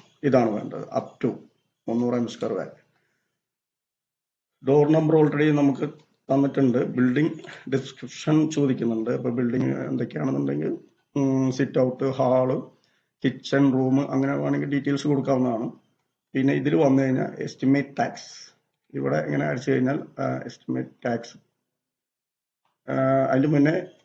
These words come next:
is the building rent, rent out ആണോ, റെന്റിന് കൊടുക്കുന്നുണ്ടോ? No. Is the occupier of the building other than owner, വേറെ ഓണർ വലുതുണ്ടോ? അപ്പൊ അതും no കൊടുക്കുക. എസ്റ്റിമേറ്റ് ടാക്സ്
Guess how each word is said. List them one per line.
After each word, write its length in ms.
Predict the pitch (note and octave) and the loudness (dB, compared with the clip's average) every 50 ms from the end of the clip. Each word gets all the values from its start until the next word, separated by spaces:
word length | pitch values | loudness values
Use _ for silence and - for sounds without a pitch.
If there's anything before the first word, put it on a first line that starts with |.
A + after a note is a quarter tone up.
| _ - D3+ | _ -2 0
is 120 | D3+ D#3 | 0 2
the 80 | D#3 D#3+ | 4 2
building 400 | E3+ D3+ C#3+ D3 D3 D3 D#3+ D3 | 2 4 4 2 4 4 4 4
rent, 680 | D3 C#3+ C#3 C#3 C#3 C#3+ C#3+ C#3+ D3 D#3+ D#3 D3+ - - _ _ - C3 | 4 4 4 4 4 4 4 2 2 2 0 -2 -4 -10 _ _ -4 0
rent 300 | C3+ C3+ C#3 C#3 C#3 D3+ | 2 2 4 4 4 4
out 200 | D3+ C#3+ - - | 2 2 2 2
ആണോ, 200 | D3 B2+ B2 B2+ | 2 2 2 0
റെന്റിന് 340 | B2 B2+ B2 B2+ B2+ D3 D3+ | 0 0 0 2 2 2 2
കൊടുക്കുന്നുണ്ടോ? 440 | C3+ B2 A#2 A#2+ B2 A#2+ A#2 A2+ A#2 | 2 0 0 0 -2 0 -2 -2 -2
No. 320 | A#2 A#2 A#2+ B2 C3 B2+ - - _ _ _ _ _ - C3+ | -2 -2 -2 -2 -4 -6 -10 -16 _ _ _ _ _ -4 -2
Is 180 | D3 D3 D3+ - | -2 -2 -2 0
the 180 | E3 D#3+ C#3+ | 0 0 0
occupier 220 | C3+ - - D3+ - | 0 -2 -6 -4 -2
of 300 | C#3+ C#3+ C#3+ D3 C#3+ - | 0 0 0 0 -2 -2
the 140 | D3+ C#3 C3+ | -4 -2 0
building 200 | C3+ C3 - - | 0 -2 -2 -2
other 380 | - C3 B2 A#2+ C3 C#3 B2+ | -2 -2 -2 0 -2 0 0
than 180 | C#3+ C#3+ C#3 C#3 | 0 0 0 0
owner, 220 | C3 B2+ A#2+ B2 | 0 -2 -2 -2
വേറെ 160 | B2 C3 D#3+ | -2 -2 -2
ഓണർ 320 | E3 C#3+ C3+ C3+ C3+ C3+ C3+ | 0 0 0 0 0 0 -2
വലുതുണ്ടോ? 560 | D3 C#3 C3+ B2+ B2+ B2+ B2+ A#2+ A#2 A2+ A#2+ | -2 -2 0 0 2 2 0 0 -2 -2 -4
അപ്പൊ 220 | B2 A2 A#2+ B2+ | -6 -4 -4 -2
അതും 260 | C3 B2+ A#2+ C3 C#3 C3 | -2 0 0 2 2 2
no 160 | C3 C3 B2 | 0 0 -2
കൊടുക്കുക. 300 | B2+ - D3 D3+ G#3 A3+ - - _ _ _ _ _ _ _ _ _ _ _ _ _ _ _ _ _ _ _ _ _ _ _ _ _ _ _ _ _ _ _ _ _ _ _ _ _ _ _ _ _ _ _ _ _ _ _ _ _ _ - | -4 -6 -6 -8 -8 -10 -10 -16 _ _ _ _ _ _ _ _ _ _ _ _ _ _ _ _ _ _ _ _ _ _ _ _ _ _ _ _ _ _ _ _ _ _ _ _ _ _ _ _ _ _ _ _ _ _ _ _ _ _ -6
എസ്റ്റിമേറ്റ് 640 | D3+ C#3+ - - - D3+ D3 D#3+ D#3+ D#3+ D#3 - | -4 -4 -6 -6 -6 -2 0 0 0 0 0 2
ടാക്സ് 680 | - C#3+ C#3+ C#3 - - - - - - - - - - | 4 4 4 2 0 -6 -12 -16 -18 -20 -20 -20 -20 -20